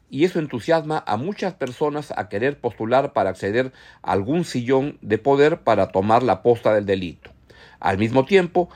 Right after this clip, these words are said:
son pocos los problemas que las autoridades resuelven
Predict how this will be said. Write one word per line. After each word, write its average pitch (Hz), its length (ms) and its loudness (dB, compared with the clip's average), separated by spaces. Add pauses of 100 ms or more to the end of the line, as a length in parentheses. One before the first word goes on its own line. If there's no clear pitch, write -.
(120)
son 156 280 2
pocos 208 300 4
los 120 140 2
problemas 135 460 4
que 123 100 -2
las 107 120 0
autoridades 113 600 2
resuelven 147 640 2